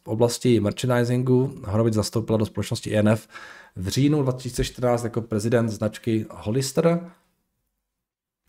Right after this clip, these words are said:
která spadá pod E N F. V této funkci působila třináct měsíců, kde stavěla, eh, na změnách marketingu, merchandisingu, v provozu prodejen, které byly zavedeny před lety.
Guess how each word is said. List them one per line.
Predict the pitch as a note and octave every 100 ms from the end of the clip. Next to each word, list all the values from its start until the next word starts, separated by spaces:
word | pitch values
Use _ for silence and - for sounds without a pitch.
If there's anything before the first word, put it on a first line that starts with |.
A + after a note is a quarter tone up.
| _
která | - G#2+
spadá | - A2+ G#2+
pod | F#2+ A2+ G#2+
E | G2
N | G2+
F. | F#2
V | - -
této | A2+ G#2+
funkci | - A2+ -
působila | A2 - A2+
třináct | G#2 A#2 G2
měsíců, | A2 A2+ C3 C3+
kde | A#2
stavěla, | - G#2 F#2+ A2 A2 A2 - - _ _ -
eh, | F2+ F#2 F#2
na | G2 G2
změnách | F#2+ G#2+ G2+ F2
marketingu, | G#2 - C3 A#2+ A#2+ A2+
merchandisingu, | G#2 - A2+ G#2 G#2 F#2+ G#2+
v | F#2+
provozu | F#2 F#2 F#2
prodejen, | F2+ F#2+ G2 G2 F#2
které | F#2+ F#2+
byly | F#2 F#2
zavedeny | F2+ F2+ F2+
před | F2+ F#2 G2
lety. | G2 G2+ F2